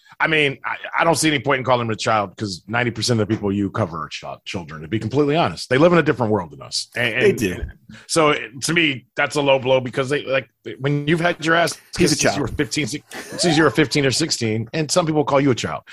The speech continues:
Speaker 1: but when you've had your ass kissed since you were fifteen or sixteen and had millions put in your pocket, some people just don't grow up. I,
Speaker 2: No,
Speaker 1: and
Speaker 2: you're
Speaker 1: don't
Speaker 2: right.
Speaker 1: grow up the way they, that the rest of us grew up because their lives are completely different.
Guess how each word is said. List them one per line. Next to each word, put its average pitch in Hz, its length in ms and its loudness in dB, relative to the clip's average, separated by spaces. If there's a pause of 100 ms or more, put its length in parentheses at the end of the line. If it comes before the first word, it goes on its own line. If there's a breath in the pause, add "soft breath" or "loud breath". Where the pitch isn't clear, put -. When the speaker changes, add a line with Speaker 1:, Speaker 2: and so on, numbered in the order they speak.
(320 loud breath)
Speaker 1:
but 170 100 2
when 180 100 6
you've 185 100 6
had 190 160 6
your 170 80 4
ass 160 180 4
kissed 156 220 0
since 135 140 -4
you 147 60 2
were 131 40 2
fifteen 139 300 0
or 127 40 -4
sixteen - 680 -4
and 120 80 0
had 120 100 -2
millions 120 400 2
put 110 140 -6
in 95 40 -10
your 101 100 -6
pocket, 113 420 -2
some 131 160 -4
people 135 180 -2
just 135 160 -2
don't 117 160 0
grow 101 220 2
up. - 180 -4 (120)
I, 120 160 0
Speaker 2:
No, 135 80 -2
Speaker 1:
and 113 140 -8
Speaker 2:
you're 113 200 -2
Speaker 1:
don't 123 240 0
Speaker 2:
right. 113 80 -2
Speaker 1:
grow 127 100 4
up 123 140 -2
the 117 100 -2
way 123 80 4
they, 113 160 0
that 107 300 -8
the 117 60 -2
rest 120 260 0
of 90 80 -6
us 92 100 -6
grew 95 220 -2
up 104 80 -6
because 123 200 -4
their 131 100 0
lives 135 280 0
are 101 60 -10
completely 104 340 -4
different. 98 380 -4